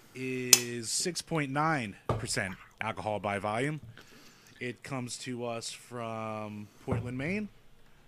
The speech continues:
And let's see. Yeah, it's an I P A. Doesn't really give me anything on the bottle to go off of. So, <laughs> yeah.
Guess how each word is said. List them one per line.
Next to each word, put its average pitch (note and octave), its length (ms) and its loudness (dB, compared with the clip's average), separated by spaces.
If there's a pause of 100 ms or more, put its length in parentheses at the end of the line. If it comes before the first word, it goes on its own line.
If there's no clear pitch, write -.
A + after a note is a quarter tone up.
(120)
And A#2+ 400 -4
let's A2+ 220 -6
see. F#2 240 -12 (640)
Yeah, D#3+ 180 6
it's C#3 220 0
an C3 120 0
I A2+ 120 2
P G2+ 160 -6
A. F2+ 140 -8 (360)
Doesn't C3+ 180 2
really A#2+ 140 2
give G#2+ 100 -2
me G#2+ 80 -2
anything G2+ 220 -4
on G2 80 -4
the F#2+ 80 -6
bottle F#2 180 0
to F2+ 80 -6
go F2 180 -6
off E2 160 -10
of. E3 300 2
So, C3 280 4 (120)
<laughs> - 100 -20
yeah. G#3 180 2